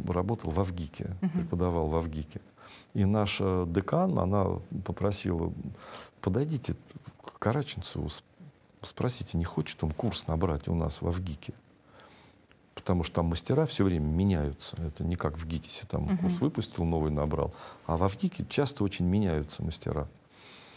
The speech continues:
Speaker 1: И мы с моим товарищем подошли, говорит: «Николай Петрович, вот такая история.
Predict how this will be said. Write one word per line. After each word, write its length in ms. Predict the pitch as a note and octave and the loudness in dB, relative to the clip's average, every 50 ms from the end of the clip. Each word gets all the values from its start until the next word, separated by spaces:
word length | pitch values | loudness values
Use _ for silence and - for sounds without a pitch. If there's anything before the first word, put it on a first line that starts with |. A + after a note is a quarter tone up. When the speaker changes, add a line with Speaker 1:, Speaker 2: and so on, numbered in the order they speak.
| - - - | -16 -6 -2
Speaker 1:
И 280 | A2 A2 A#2 A#2 A2+ A2+ G#2+ G#2 G#2 G#2 - | 0 2 2 4 4 4 4 2 2 2 0
мы 540 | G2 G2+ F#2 F#2 F#2 G2 G2 G2+ G#2 G#2 F#2+ | 0 0 0 0 2 2 4 4 4 4 2
с 100 | - - | 2 2
моим 200 | G2+ G2 F#2 F#2 | 2 2 2 2
товарищем 520 | - G2 G2 F#2+ F2+ F2 E2+ - - F2+ | 2 2 4 4 2 0 0 -2 -2 -2
подошли, 460 | - F#2 F#2 G2+ G2+ - - C#3+ D#3+ E3+ - - - - - - - | 0 0 0 0 0 0 2 0 0 0 -2 -8 -16 -16 -16 -8 -4
говорит: 120 | - E2 D#2+ | -4 -4 0
«Николай 240 | - - F#2+ F#2 E2+ | 2 2 2 2 2
Петрович, 440 | - - - A#2+ C#3+ D3 A#2+ - - | 0 -2 0 2 2 2 2 0 -4
вот 100 | F2 - | -4 -2
такая 280 | - E2+ - - F2 | -2 -2 0 0 -2
история. 440 | E2 - - - C2+ C2+ G2+ E2+ E2 | -2 0 0 0 2 2 2 0 -2